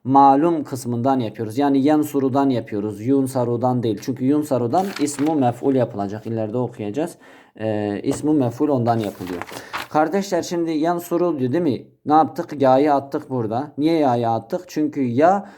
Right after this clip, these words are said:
harfi mudarattır. Yani muzari harfidir. Biz ismi fail yapıyoruz. Fiili mudara yapmıyoruz. O yüzden muzari harfinden ne yapmamız lazım?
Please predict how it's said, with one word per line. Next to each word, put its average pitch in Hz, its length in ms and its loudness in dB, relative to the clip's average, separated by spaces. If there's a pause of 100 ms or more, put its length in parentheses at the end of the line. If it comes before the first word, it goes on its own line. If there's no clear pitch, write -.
(100)
harfi 156 360 2
mudarattır. 135 600 0
Yani 113 220 -2
muzari 135 480 2
harfidir. 117 500 -4
Biz 139 120 -2
ismi 143 260 -4
fail 131 320 0
yapıyoruz. 113 440 -4
Fiili 135 180 0
mudara 127 340 2
yapmıyoruz. 110 440 -2
O 135 80 0
yüzden 143 200 0
muzari 135 540 2
harfinden 135 540 -2
ne 147 40 -2
yapmamız 120 400 -2
lazım? 127 300 -4